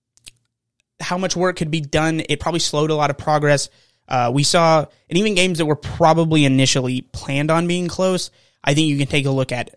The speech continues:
uh, Deathloop, for example. That originally, um, was, was slated for last fall, and now, and then it got pushed, and then it got pushed again,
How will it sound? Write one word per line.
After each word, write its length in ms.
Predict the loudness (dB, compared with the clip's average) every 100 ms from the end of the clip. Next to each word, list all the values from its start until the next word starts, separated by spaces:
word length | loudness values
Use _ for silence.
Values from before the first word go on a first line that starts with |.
| -12
uh, 160 | -12 -10 -6
Deathloop, 480 | -6 -4 -6 -6 -6
for 160 | -6
example. 640 | -4 -2 -2 -2 -2 -4 -8 _ _ _ _ _ _ -10
That 460 | 0 2 2 0 _ _ _ -4
originally, 1200 | 0 2 0 0 0 0 -2 -2 -2 -4 -8 -10 _ _ _ _ -4
um, 400 | -2 -2 -2 0
was, 320 | 0 0 -2
was 160 | -2
slated 400 | -2 0 0 0
for 260 | 0 0 2
last 420 | 2 2 0 -4
fall, 380 | -4 2 2 2
and 160 | 0 2
now, 320 | 2 2 2
and 80 | 2
then 100 | 4
it 40 |
got 160 | 2 2
pushed, 260 | 2 2
and 160 | 0 0
then 80 | 0
it 80 |
got 120 | 0 0
pushed 200 | -4 -2
again, 400 | 0 0 0